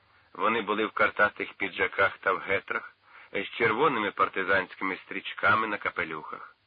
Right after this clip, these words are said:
Юнаки щось жваво розповідали Воронцову про Стьопу з Руська.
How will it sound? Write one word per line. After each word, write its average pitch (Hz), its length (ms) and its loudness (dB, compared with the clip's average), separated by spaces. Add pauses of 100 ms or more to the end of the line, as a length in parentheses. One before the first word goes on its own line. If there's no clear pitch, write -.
(640)
Юнаки 107 520 0
щось 101 360 -2
жваво 98 400 4
розповідали 95 680 2
Воронцову 101 680 0 (460)
про 92 200 2
Стьопу - 680 2
з 90 80 -10
Руська. - 500 -12